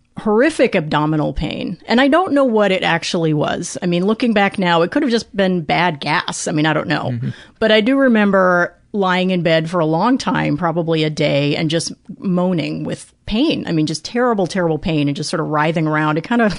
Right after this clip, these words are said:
Speaker 1: <laughs> later on, I was like, "That was a lot like labor, actually." Um, it was, it was a lot like that. And so I'm in, we're in our little apartment, my mother and I, and, uh, I'm, I'm just moaning and writhing in pain, and I, I can't even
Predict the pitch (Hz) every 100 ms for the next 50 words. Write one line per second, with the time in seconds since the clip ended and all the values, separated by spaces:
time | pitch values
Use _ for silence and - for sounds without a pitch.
0 | - 240 226 233 196 214 185 185 180 180
1 | 440 466 415 392 - 311 233 240 277 160
2 | 160 160 - 165 170 - - - - -
3 | - 202 190 180 175 170 - 247 277 330
4 | 349 294 277 - 226 _ _ - - _
5 | _ 226 220 220 214 214 - - 233 220
6 | 233 220 247 262 240 240 254 247 175 165
7 | 165 - 180 175 175 175 165 151 151 156
8 | 160 _ _ _ _ _ _ _ - -
9 | 185 175 170 160 160 160 156 160 - 170
10 | 170 170 165 165 - 208 185 180 190 185
11 | 180 165 165 165 170 165 165 170 156 151
12 | 156 156 151 147 - 175 247 240 233 190
13 | 180 175